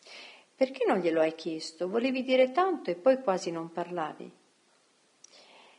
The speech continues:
"Mi vergognavo, è così diverso da tutti, Rabbì." "Ora va a Gerusalemme."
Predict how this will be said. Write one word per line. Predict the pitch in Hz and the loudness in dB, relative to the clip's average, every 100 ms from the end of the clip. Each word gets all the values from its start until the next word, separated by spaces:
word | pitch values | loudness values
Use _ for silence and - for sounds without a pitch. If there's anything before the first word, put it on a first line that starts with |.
| _ _ _ | _ _ _
"Mi | 247 247 | -4 -2
vergognavo, | 254 262 254 247 254 220 165 175 185 - _ | 2 2 2 2 2 0 -4 -10 -16 -20 _
è | - 220 202 | -8 -6 -2
così | 233 254 | -2 -2
diverso | 220 214 233 220 - | -2 2 2 2 -2
da | 165 160 | -4 -4
tutti, | - 175 - 165 | -8 -12 -6 -4
Rabbì." | 160 - 180 - - _ _ _ _ _ _ _ _ _ _ - - _ _ _ _ - | -4 -2 -2 -2 -8 _ _ _ _ _ _ _ _ _ _ -20 -20 _ _ _ _ 0
"Ora | 294 262 196 - | 2 2 -2 -6
va | 202 247 | 2 2
a | |
Gerusalemme." | 254 208 185 180 160 156 151 131 170 | 4 0 0 -2 -6 -8 -12 -14 -16